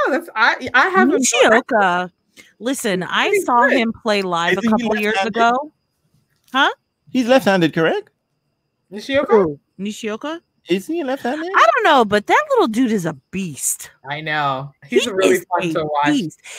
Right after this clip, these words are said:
Speaker 2: And these conditions, I think, are going to suit him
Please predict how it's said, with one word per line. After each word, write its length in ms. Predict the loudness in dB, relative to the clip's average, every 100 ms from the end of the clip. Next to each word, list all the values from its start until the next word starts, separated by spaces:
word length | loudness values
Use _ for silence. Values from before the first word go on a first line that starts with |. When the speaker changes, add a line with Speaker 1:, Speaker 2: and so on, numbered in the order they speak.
| -4
Speaker 2:
And 160 | 0 0
these 160 | 0 -4
conditions, 760 | -4 -2 0 -2 -2 -4 -4 -8
I 160 | -6 -6
think, 300 | -6 -6 -2
are 100 | -2
going 320 | -2 -4 -4
to 140 | -6 -10
suit 420 | -10 -10 -10 -10
him 420 | -10 -6 -6 -8